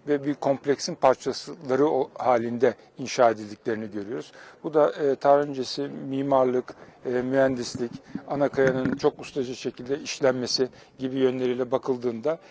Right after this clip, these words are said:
e, oldukça etkileyici bir tablo ortaya koyuyor. E, diğer taraftan,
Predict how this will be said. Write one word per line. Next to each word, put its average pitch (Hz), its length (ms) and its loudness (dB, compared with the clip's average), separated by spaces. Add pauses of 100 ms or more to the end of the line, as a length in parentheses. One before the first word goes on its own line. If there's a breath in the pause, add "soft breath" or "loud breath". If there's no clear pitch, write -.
(160 loud breath)
e, 123 260 -2
oldukça 139 460 -4
etkileyici 131 600 0
bir 110 220 -8 (120)
tablo 113 320 2
ortaya 101 320 -8
koyuyor. 120 380 -10 (440 loud breath)
E, 131 340 -2 (160)
diğer 165 240 4
taraftan, 156 520 2